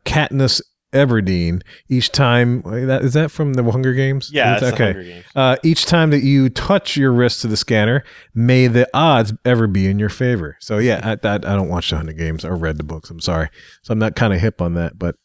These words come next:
Speaker 1: um, anyway, I mean, uh, you know, it's technology. <laughs>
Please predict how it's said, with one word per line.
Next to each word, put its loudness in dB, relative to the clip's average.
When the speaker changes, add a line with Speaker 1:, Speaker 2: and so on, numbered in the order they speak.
Speaker 1:
um, -2
anyway, 2
I 0
mean, 2
uh, 4
you -2
know, 4
it's -2
technology. 2
<laughs> -16